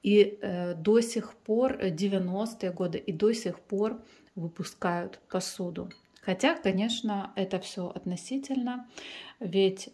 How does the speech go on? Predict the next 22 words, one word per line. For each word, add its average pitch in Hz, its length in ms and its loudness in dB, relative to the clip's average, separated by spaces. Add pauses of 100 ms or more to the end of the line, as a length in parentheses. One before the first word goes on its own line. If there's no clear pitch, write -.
э, 175 440 -8 (500)
мануфактура, 196 1300 2
э, 180 460 -4 (760)
очень 196 380 4
раз 185 320 -4
ме-, 185 240 0
э, 175 220 -2
очень 196 240 -2
много 185 220 0
раз 208 320 -2
меняла 180 440 -2
владельцев, 208 760 -2
объединялась 170 720 -2
с - 20 -14
другими, 175 680 -2 (760)
э, 160 200 0
заводами, 196 840 0
но, 196 280 6
тем 185 280 0
не 165 120 0
менее, 269 520 6 (720)
мануфактура 208 880 4